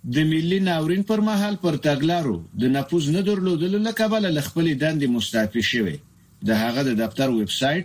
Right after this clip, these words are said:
پرون په یوه اعلامیه کې د ده په وینا ویلي، ولسمشر په اوسنیو بحراني شرایطو کې چې ملت او هیواد ورسره مخامخ دی، پر محلي او بهرنۍ تګلاره د نفوذ اړتیا وړ ابزارونه نه لري. نهه شپېته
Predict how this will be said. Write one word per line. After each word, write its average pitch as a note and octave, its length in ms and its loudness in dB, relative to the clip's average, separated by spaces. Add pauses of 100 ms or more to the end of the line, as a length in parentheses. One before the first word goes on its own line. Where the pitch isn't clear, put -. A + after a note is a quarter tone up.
پرون C#3+ 240 2
په B2+ 140 0
یوه A2 180 2
اعلامیه G#2+ 480 0
کې C3 200 -2
د G#2 140 2
ده C#3 140 0
په F3 140 0
وینا F3 340 0
ویلي، C#3+ 440 0 (760)
ولسمشر D#3+ 560 0
په E3+ 100 -2
اوسنیو D#3+ 640 0
بحراني C3+ 480 0
شرایطو G#3+ 480 0
کې G3 140 2
چې D3+ 80 2 (100)
ملت C#3+ 360 0
او C#3+ 100 2
هیواد C3+ 360 0
ورسره A2 520 0
مخامخ A#2+ 480 -2
دی، A3+ 160 0
پر F#3+ 100 2
محلي C3 560 0 (600)
او A#2 80 4 (100)
بهرنۍ B2 440 0 (100)
تګلاره C#3 480 0
د A2 160 2
نفوذ A#2+ 300 -2
اړتیا A2+ 440 0
وړ E3+ 380 0
ابزارونه A#2 500 0
نه G#2 240 2
لري. D2+ 180 -8 (480)
نهه C3 280 2
شپېته C#3 360 -2